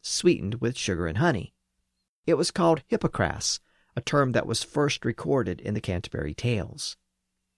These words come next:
Other options included fruit served in sugar or honey, or a tart made with fruit or custard. There was also a French dish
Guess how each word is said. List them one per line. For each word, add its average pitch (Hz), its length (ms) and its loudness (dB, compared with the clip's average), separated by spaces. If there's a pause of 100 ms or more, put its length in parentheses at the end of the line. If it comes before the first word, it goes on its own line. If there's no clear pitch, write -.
(420)
Other 214 240 6
options 135 480 0
included 123 460 4
fruit - 560 2
served - 440 2
in 123 120 0
sugar 98 560 0
or 98 100 -2
honey, - 460 -2 (180)
or 165 320 6
a - 80 -2
tart - 540 2
made 113 260 2
with 127 220 -2
fruit - 440 -2
or - 100 -2
custard. - 580 -4 (1040)
There 190 80 4
was 180 100 0
also 254 480 2
a 127 80 2
French - 480 -2
dish 92 320 0